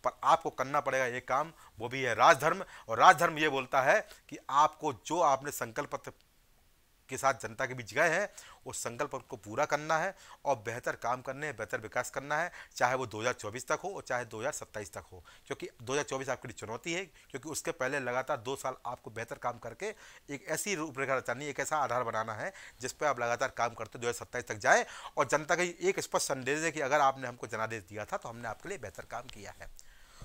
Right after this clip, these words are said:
तो यहाँ पर जो जाति समीकरण से, मंत्रालय देने से और मंत्रिपरिषद से जो जाति समीकरण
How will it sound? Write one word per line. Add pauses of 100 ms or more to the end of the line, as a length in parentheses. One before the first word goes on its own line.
(120)
तो
यहाँ
पर
जो
जाति
समीकरण
से,
मंत्रालय
देने
से
और
मंत्रिपरिषद
से
जो
जाति
समीकरण